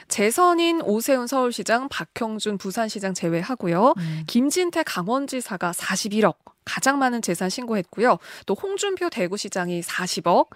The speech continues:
Speaker 1: 김동연 경기도지사도 삼십팔억을 기록을 했습니다.
Speaker 2: 네.
Speaker 1: 근데 올해 좀 전반적으로 살펴보면, 그러니까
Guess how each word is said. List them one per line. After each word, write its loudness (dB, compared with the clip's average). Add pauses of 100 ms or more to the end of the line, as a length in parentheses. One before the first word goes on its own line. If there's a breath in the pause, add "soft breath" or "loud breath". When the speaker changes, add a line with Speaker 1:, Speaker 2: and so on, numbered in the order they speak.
(120 soft breath)
Speaker 1:
김동연 2
경기도지사도 -2
삼십팔억을 -6
기록을 -2
했습니다. 0
Speaker 2:
네. 0 (120)
Speaker 1:
근데 4
올해 10
좀 2
전반적으로 4
살펴보면, 4 (320 loud breath)
그러니까 8